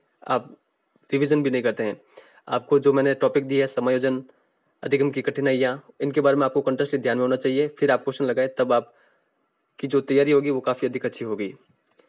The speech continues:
तो आप इसका आंसर आसानी से लगा सकते हैं। ये क्वेश्चन एक दो एग्जाम में पूछा हुआ है।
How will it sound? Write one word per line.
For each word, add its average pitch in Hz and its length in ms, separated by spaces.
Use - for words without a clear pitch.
तो 131 60
आप 127 160
इसका 139 220
आंसर 143 240
आसानी 147 300
से 143 100
लगा 127 200
सकते 131 260
हैं। 127 100
ये 120 120
क्वेश्चन 135 360
एक 117 100
दो 131 80
एग्जाम 123 180
में 120 80
पूछा 131 220
हुआ 127 180
है। 156 120